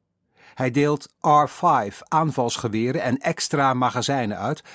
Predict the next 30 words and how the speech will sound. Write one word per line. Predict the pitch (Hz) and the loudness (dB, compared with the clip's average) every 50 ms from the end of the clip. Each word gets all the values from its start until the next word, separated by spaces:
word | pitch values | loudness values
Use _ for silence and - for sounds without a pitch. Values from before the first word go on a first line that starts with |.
| - - - - | -20 -20 -20 -16
terwijl | - 104 98 110 107 107 107 - | -10 -6 -4 -2 -2 -2 -4 -4
adjudant-officier | 135 143 - 139 113 127 131 117 - 117 - - 104 - - 117 110 107 85 92 101 | -6 -6 -6 -4 -2 -2 -2 -2 -4 -8 -8 -8 -8 -6 -4 -4 -4 -4 -4 -4 -4
Bossi | 110 139 139 - - 117 104 | -4 -2 -2 -2 -4 -4 -4
Bossert | 95 110 127 - - 202 220 - - - - - | -4 -4 -6 -4 -6 -8 -8 -10 -12 -18 -14 -8
in | 110 107 101 101 | -6 -4 -4 -4
alle | - 127 135 131 123 | -2 -2 -2 -2 -2
haast | 104 113 113 120 110 - - | -2 -2 -4 -2 -4 -6 -6
probeert | - - 104 95 107 98 104 104 - | -6 -6 -4 -2 -2 -2 -4 -4 -4
zijn | - 113 | -4 -4
inventaris | - 127 113 - 127 113 - 139 131 123 113 104 90 | -2 -2 -4 -4 -4 -4 -2 0 0 0 0 -2 -4
bij | 107 98 95 | -6 -6 -6
te | - 95 | -6 -6
houden. | 92 95 95 95 92 95 92 - _ _ _ _ _ _ _ _ _ _ _ _ | -6 -6 -6 -6 -6 -10 -14 -18 _ _ _ _ _ _ _ _ _ _ _ _
"Ik | 151 - | -8 -4
wil | 202 190 | -2 0
een | 190 170 | 0 0
stompie," | - - 269 277 233 - - 143 104 87 - - | 0 0 0 0 0 0 0 -2 -4 -6 -6 -8
zegt | - 120 - - | -8 -8 -8 -6
Cupido. | - - 131 - 113 101 104 95 87 85 - _ _ _ _ _ _ _ _ _ _ _ _ _ _ _ _ | -4 -4 -4 -2 -4 -4 -4 -4 -6 -8 -10 _ _ _ _ _ _ _ _ _ _ _ _ _ _ _ _
Fuzi | - - - 120 117 117 135 143 143 | -12 -6 -4 -2 -2 0 0 -2 -2
geeft | - - 123 113 - - | -2 -2 -2 -2 -4 -4
hem | 117 | -4
het | 117 113 - - - - - - | -4 -4 -6 -10 -20 -20 -14 -6
R | - 131 131 131 - - 139 143 156 | -2 2 2 2 2 0 -4 -6 -6
S | - - | -6 -8
tweehonderd | - - - 143 131 131 117 123 147 151 135 110 131 - | -8 -4 -2 -2 0 0 0 0 0 0 0 -2 -2 -4
hagelgeweer | - 117 135 156 156 - 135 110 - - 104 101 101 117 139 127 | -2 -2 -2 -2 -2 -4 -6 -8 -6 -8 -6 -4 -4 -2 -2 -2
met | 123 113 - _ | -2 -4 -4 _
pistoolgreep | - 135 - - - - 190 180 160 - - - 104 92 95 95 - | -12 -10 -8 -6 -4 -2 -2 -2 -2 -4 -4 -6 -6 -4 -6 -6 -8
en | - 160 147 165 202 214 | -6 -4 -2 -2 -2 -2